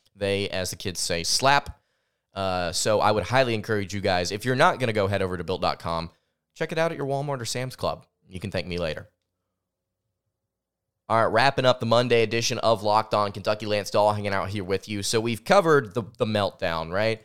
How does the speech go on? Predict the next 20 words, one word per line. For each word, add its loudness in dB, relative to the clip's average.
I 0
wanna 2
get -2
back 0
to -6
some -4
thoughts 0
about 0
what 2
you -2
guys 2
are 0
asking -2
with -6
the -4
rotation -2
and -10
the -4
individual -6
play, 0